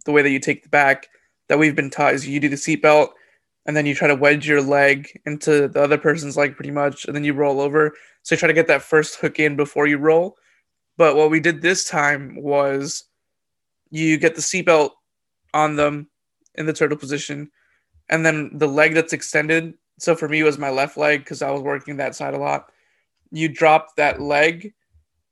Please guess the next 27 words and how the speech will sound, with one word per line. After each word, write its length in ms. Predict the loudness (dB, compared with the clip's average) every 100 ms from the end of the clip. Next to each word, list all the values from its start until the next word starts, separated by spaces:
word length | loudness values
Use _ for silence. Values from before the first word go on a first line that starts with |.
| _ _ _ _ _ 0
by 240 | 4 6
the 180 | 4 0
person's 440 | 0 0 0 -10 -6
elbow, 640 | -2 0 -2 -6 -6 -12 _ _ _ _ -8
and 240 | -6 0
then 320 | 2 4 2 -4
you 160 | -6 -2
roll 260 | 2 2
them 180 | 0 0
over, 480 | 2 2 2 0 -4 _ _ _ _ _ _ -8
and 100 | -2
then 120 | 0
you 80 | 0
get 160 | -2 -4
the 60 |
first 380 | -2 0 0 -4
hook 200 | -8 -8
in, 340 | -8 -8 -8 -2
and 360 | 2 2 0 0
sometimes 520 | 0 2 0 0 -2
your 80 | -2
leg 320 | 2 2 2
gets 240 | 0 0
pinned 340 | -6 -2 0 -2
under 180 | -4
the 100 | -6
person. 500 | -4 -4 -4 -8 -10